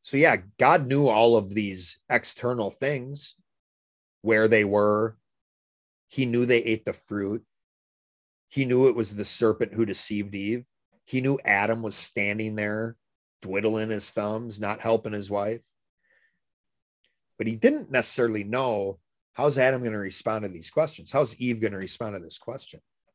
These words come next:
That's why he's asking this, 'cause he's merciful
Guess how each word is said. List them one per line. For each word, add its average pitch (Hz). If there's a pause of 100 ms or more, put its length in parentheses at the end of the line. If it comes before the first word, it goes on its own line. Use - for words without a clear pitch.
(500)
That's 143
why -
he's 113
asking 170
this, -
'cause 120
he's 110
merciful -